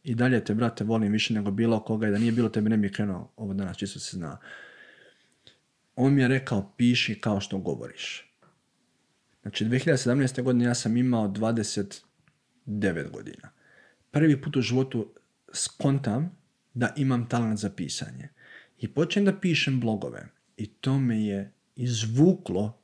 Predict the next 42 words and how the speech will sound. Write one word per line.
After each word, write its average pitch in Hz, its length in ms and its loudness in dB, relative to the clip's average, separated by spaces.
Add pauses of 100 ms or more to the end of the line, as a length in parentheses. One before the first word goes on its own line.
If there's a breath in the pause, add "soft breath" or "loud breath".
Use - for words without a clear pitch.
(100)
iz - 220 -6
tog 113 240 0
stanja 120 400 2
da 107 120 0
se - 180 -12
ponovo 151 360 0
vratim 120 380 0
na 110 140 -2
put, 127 280 2
da 107 100 0
poverujem 107 500 2
da 107 80 0
mogu. 101 360 0
Jer 101 100 -2
sam 104 240 -2
video 127 300 2
šta 113 220 -4
mogu 113 240 -2
da 107 100 -2
dam 107 320 -2
iz 98 80 -6
sebe. 73 420 -4 (440 loud breath)
I 117 140 -4
pisao 170 240 0
sam 143 260 0
iskreno 139 360 0
na 139 60 2
engleskom. 127 480 -2 (580 loud breath)
I - 80 -20 (120)
to - 180 -2
je 147 160 2
počelo 139 360 0
da 98 80 -4
prati 120 440 -2 (300)
petsto, - 320 -8
šesto - 380 -4
ljudi. 98 420 -6 (760)
Jebote, 190 420 -2
šta - 260 -2
je 185 60 2
ljudi 180 280 6
čitaju? - 500 -2